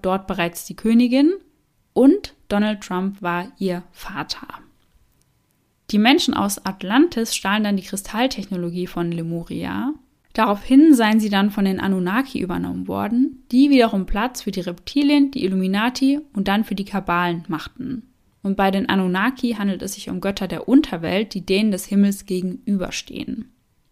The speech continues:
Die Kabale seien dabei die Diener der Anunnaki und der Reptilien und genau diese würden nun das Land regieren.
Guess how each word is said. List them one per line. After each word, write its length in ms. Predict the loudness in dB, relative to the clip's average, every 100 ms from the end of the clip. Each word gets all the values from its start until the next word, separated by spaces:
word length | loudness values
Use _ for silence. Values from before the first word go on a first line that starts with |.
| _ _
Die 120 | -4 -2
Kabale 540 | -4 -4 0 2 2
seien 300 | 0 -2 -2
dabei 380 | -2 -2 -4 -4
die 220 | -4 -4
Diener 320 | 6 8 8
der 140 | 4 -2
Anunnaki 500 | -4 -2 -4 -4 -6
und 120 | -4
der 80 | -6
Reptilien 720 | -8 -6 2 2 4 0 -2
und 420 | -2 -2 -2 -2
genau 400 | -4 0 2 2
diese 460 | 2 2 4 2 -2
würden 240 | -2 0
nun 200 | 2 2
das 200 | 2 -4
Land 320 | -4 -4 -6
regieren. 580 | -8 -12 -8 -6 -4 -6